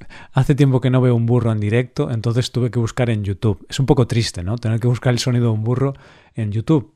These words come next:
pero hace tiempo que no veo uno en persona. Y había algunos, quizá eran burros que tenían, no sé, tos o algo, ¿no? Tenían una inflamación en la garganta.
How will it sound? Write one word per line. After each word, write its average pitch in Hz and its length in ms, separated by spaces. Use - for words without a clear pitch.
pero 135 320
hace 135 240
tiempo 127 300
que 120 100
no 117 100
veo 110 180
uno 110 320
en 95 100
persona. 95 480
Y 123 160
había 117 260
algunos, 147 520
quizá 143 300
eran 165 240
burros 135 280
que 127 120
tenían, 110 480
no 92 80
sé, 101 220
tos - 540
o 98 120
algo, 95 260
¿no? 98 140
Tenían 98 420
una 113 120
inflamación 107 560
en 104 60
la 98 80
garganta. 92 560